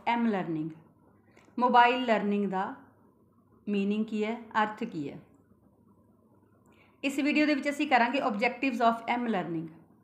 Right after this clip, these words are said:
ਕਿਹੜੇ-ਕਿਹੜੇ ਉਦੇਸ਼ ਨੇ ਜਿਹੜੀ ਮੋਬਾਈਲ ਲਰਨਿੰਗ ਹੈ, ਕਿਹੜੇ-ਕਿਹੜੇ ਏਮਜ਼ ਨੇ। To learn at any time, ਪਹਿਲਾ ਉਦੇਸ਼ ਇਹ ਹੈ ਕਿ ਤੁਸੀਂ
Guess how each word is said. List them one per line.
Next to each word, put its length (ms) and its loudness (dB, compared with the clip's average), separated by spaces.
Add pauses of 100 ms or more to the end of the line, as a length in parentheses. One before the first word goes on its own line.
(180)
ਕਿਹੜੇ-ਕਿਹੜੇ 420 2
ਉਦੇਸ਼ 400 2
ਨੇ 240 -4 (380)
ਜਿਹੜੀ 300 2
ਮੋਬਾਈਲ 420 0
ਲਰਨਿੰਗ 440 -2
ਹੈ, 100 -4 (520)
ਕਿਹੜੇ-ਕਿਹੜੇ 640 -2
ਏਮਜ਼ 360 -2
ਨੇ। 120 -6 (840)
To 100 2
learn 380 8 (140)
at 160 -4 (120)
any 140 2
time, 340 -2 (1900)
ਪਹਿਲਾ 220 4
ਉਦੇਸ਼ 320 2
ਇਹ 220 0
ਹੈ 380 0 (320)
ਕਿ 100 0
ਤੁਸੀਂ 480 2